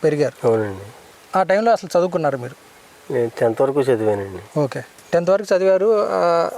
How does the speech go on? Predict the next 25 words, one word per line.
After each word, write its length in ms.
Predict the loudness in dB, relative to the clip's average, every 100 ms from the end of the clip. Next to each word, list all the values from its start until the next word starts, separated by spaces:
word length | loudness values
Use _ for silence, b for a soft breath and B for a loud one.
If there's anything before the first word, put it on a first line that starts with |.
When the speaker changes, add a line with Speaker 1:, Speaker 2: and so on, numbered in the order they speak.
| -6 -2
Speaker 1:
ఆ 60 | 0
తర్వాత 320 | 2 2 2
అంటే 180 | 0 0
స్టడీ 340 | 0 0 0
కంటిన్యూ 380 | 0 -2 -2 0 2
చేయాలని 320 | 2 2 0
ఎందుకు 220 | 0 0
అనుకోలేదు? 540 | -2 0 0 -2 -4 -6 0
మళ్ళీ 220 | 0 2
ఈ 20 |
డైరీ 300 | 2 2 2
రంగం 240 | 0 2 0
వైపు 200 | 0 0
ఎందుకు 180 | -2
వచ్చారు? 480 | -4 -6 -14 -10 -2
Speaker 2:
నాకు 600 | 0 0 2 4 4 4
ఈ 80 | 0 -2
పశువులంటే 800 | -4 0 2 2 2 2 2 0 -4 -12 -10
కాస్త 460 | -4 -2 0 0 -2
మమకారం 440 | -2 0 0 0 0
ఎక్కువ 340 | -2 -6 -8
అండి. 160 | -8 -8 0
ఆ 40 |
ఉద్దేశంతో 1160 | 0 2 0 0 0 2 2 4 2 2 0 -2 -6 -20 -10 -2
ఇలాగా 640 | 2 4 2 0 -4 -8